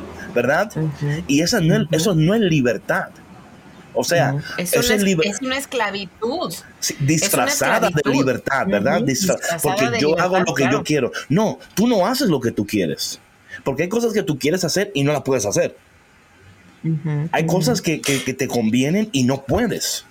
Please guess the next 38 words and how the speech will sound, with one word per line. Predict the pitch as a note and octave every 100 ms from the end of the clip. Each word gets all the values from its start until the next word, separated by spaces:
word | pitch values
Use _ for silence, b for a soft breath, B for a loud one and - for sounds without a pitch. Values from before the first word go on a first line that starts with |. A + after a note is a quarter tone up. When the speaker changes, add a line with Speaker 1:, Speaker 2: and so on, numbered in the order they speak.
| - _ _ _ _ - B B
Speaker 1:
Y | F3
de |
Speaker 2:
Claro. | F#3 F#3+
Speaker 1:
nuevo, | B3 D#3
no | E3
Speaker 2:
No, | A3
Speaker 1:
digo | F#3
Speaker 2:
y |
Speaker 1:
esto. | F#3 G#3+
Speaker 2:
hay | G3+ D3+
cosas. | C4+ C#4 D#4+ A#3+ A3+ D#4+ - G#3
Ujú. | - G3 _ _ _ _ _ -
Speaker 1:
Dale, | B2+
Speaker 2:
Dale. | C3+
Speaker 1:
perdona, | B2+ A2+
dale. | A#2+ F#2
No, | F#2
Speaker 2:
Ujú. | D#3
Speaker 1:
no, | D#3+
dale, | D#3+ C3
dale. | C3 D3+ - - - - - - _ -
Speaker 2:
No, | A#3+ D4
no, | C4+
o | G#3+
sea, | A#3+
digo, | A3+ B3 G#3+
y | G#3+ G3
que | A#3+
hay | C4+
cosas | - B3+ D4 - F3+ F#3+ -
que | G#3
tú | G3+ A#3
sientes | - B3+ B3 C4 -
que, | A3+ F3 -
que | - F3+
en | F3 F3
tu | F#3+
libertad, | F#3 F3+ F3 F3 G3 G#3